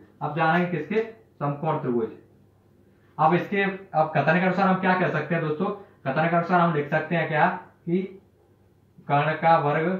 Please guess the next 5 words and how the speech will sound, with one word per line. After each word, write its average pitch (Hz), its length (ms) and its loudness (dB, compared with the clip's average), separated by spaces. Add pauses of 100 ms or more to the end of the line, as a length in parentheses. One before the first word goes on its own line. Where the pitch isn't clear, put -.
(160)
बराबर 135 520 2 (2250)
आधार 147 440 0
का 156 120 4
वर्ग 165 260 -2 (4000)
प्लस 175 280 0